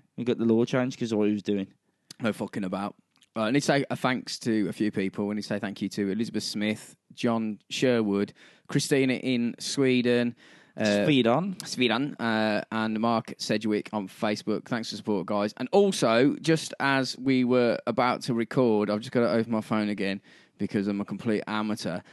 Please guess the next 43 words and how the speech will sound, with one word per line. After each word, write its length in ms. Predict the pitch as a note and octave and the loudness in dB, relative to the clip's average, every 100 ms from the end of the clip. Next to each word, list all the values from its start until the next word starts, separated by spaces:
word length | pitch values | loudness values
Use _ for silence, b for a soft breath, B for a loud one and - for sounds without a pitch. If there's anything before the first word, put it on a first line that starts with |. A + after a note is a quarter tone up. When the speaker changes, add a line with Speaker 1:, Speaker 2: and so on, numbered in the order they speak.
| b | b
Speaker 2:
I 60 | - | -4
need 60 | |
to 40 | A2 | -2
say 120 | A2+ | 0
thank-, 240 | A2 G#2+ - | -2 -2 -2
uh, 180 | A2 | -2
say 140 | - A#2+ | -2 2
hello 560 | D#3 D#3 E3 B2 A#2+ | 4 6 6 6 2
to, 320 | A2 C#3+ B2 E2+ | 2 2 2 0
to 160 | C3 | 0
Lindsay 320 | B2+ B2+ A#2 | 2 2 2
Wilkes 320 | A#2 B2 E2+ - | 2 0 -2 -6
'cause 140 | A#2 | -6
she's 260 | - A#2 A2 | -4 -4 -4
just 180 | G#2+ | -6
commented 440 | - A2+ A2 F2+ - | -2 0 0 -2 -4
or 140 | G2+ | -2
liked 340 | G#2 A2 F#2 - - | 2 2 0 -4 -6
one 140 | G#2+ | -4
of 80 | G2 | -2
our 120 | F#2 | -4
pictures. 440 | G#2 A2+ - G#2+ - | -4 -6 -4 -6 -2
Speaker 1:
Literally 420 | B2+ C3+ B2 A#2+ A#2 | 2 2 2 2 2
just 200 | B2 - | 2 0
before 260 | A#2+ B2 | 2 2
we 100 | A2 | 2
come 180 | G#2 A2+ | 2 0
on. 160 | G#2+ G2+ - | 0 -2 0
Speaker 2:
Yeah, 160 | A#2 | 0
so, 300 | G#2 A2+ G#2+ - | 2 0 0 0
li-, 100 | C3 - C#3 | -2 -2 2
yeah, 220 | A#2 - - - - | 0 0 -10 -20 -6
like 220 | A#2+ F2+ - - | -2 -2 -4 -8
ten 160 | - G#2 | -4 -4
minutes 160 | F#2+ | -4
ago 140 | - G#2 | -2 -2
or 40 | |
something. 260 | G#2+ G#2+ D#2+ | -2 -4 -4
So 120 | - | -6
that's 100 | E2+ | -4
pretty 160 | F#2+ F2+ | -4 -2
cool. 220 | F#2+ F#2 | -4 -2
So, 180 | G2 | -4